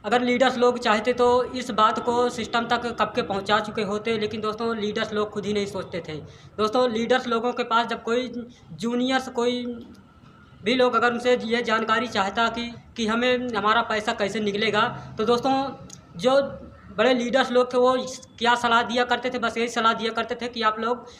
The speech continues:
seed funding कीजिए, अपना token farming कीजिए, उसी से आपको आपका जो डीपी जो फंसा हुआ है वो आपका निकलेगा इससे।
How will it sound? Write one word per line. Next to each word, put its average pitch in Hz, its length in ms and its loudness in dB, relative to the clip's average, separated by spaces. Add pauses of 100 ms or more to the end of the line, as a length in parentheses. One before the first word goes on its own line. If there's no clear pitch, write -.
(140)
seed 262 300 0
funding 233 300 0
कीजिए, 240 380 0 (960)
अपना 247 260 2
token 240 300 -2
farming 220 320 2
कीजिए, 254 380 0
उसी 240 280 -6
से 226 120 -4
आपको 233 580 0 (360)
आपका 233 380 4
जो 226 260 0
डीपी 214 420 -4
जो 220 140 -4
फंसा 202 260 -2
हुआ 226 200 2
है 233 80 2
वो 214 120 -4 (420)
आपका 190 240 2
निकलेगा 214 400 -2
इससे। 175 240 -6